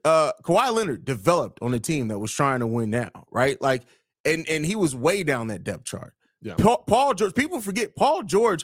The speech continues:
Speaker 1: was behind Danny Granger on that depth chart and
Speaker 2: Yeah.
Speaker 1: developed,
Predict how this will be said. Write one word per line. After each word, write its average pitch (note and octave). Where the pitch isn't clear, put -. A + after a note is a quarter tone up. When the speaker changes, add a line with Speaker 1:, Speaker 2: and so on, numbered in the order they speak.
Speaker 1:
was D3
behind C#3+
Danny F#3+
Granger C#3+
on G3+
that G3
depth G3+
chart G#2+
and D3+
Speaker 2:
Yeah. A2+
Speaker 1:
developed, D3